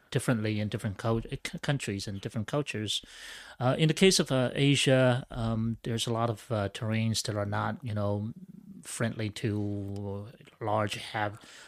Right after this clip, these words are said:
harvesters or large machineries to go in and, uh, do everything all at once. So it's actually quite common that the, uh, vill-, each village actually has its own sort of operators, and we try to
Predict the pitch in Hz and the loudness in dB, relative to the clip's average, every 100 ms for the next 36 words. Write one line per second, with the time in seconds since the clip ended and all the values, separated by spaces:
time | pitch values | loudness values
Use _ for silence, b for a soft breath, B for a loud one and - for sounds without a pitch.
0 | - 120 110 107 - 113 107 104 101 95 | 0 4 4 2 2 2 2 0 0 -2
1 | 95 104 104 - 101 - 113 104 101 - | -2 -2 -2 -2 -2 0 2 0 -2 -2
2 | - 107 101 104 107 101 92 92 92 - | -2 -2 0 0 0 0 -2 -4 -6 -4
3 | 104 98 101 - 104 101 b b b - | -4 -2 -4 -4 -2 -4 b b b -10
4 | 104 101 104 113 135 123 113 - - - | -4 -2 -2 2 6 6 6 4 2 0
5 | - 127 120 127 117 151 151 - 147 131 | 2 6 6 6 2 0 0 -2 -2 -2
6 | - 147 147 - - - 156 139 120 117 | 0 0 0 -4 -6 0 2 4 4 2
7 | - - - _ - 120 117 - 123 113 | -6 -20 -20 _ -2 2 2 0 0 2
8 | 110 104 104 107 143 - - 151 - - | 2 2 0 0 0 -2 -2 0 2 0
9 | 143 120 147 131 120 - 123 - 117 104 | 2 4 6 6 2 -2 -6 -4 -2 0
10 | 110 - - - 123 123 120 120 110 - | 0 0 -2 -2 2 4 4 4 0 0
11 | 110 107 - 107 - 107 104 104 104 98 | -2 -2 -4 -4 -2 0 0 0 0 0
12 | - b b - 110 107 - 117 | -4 b b -4 -2 -2 0 0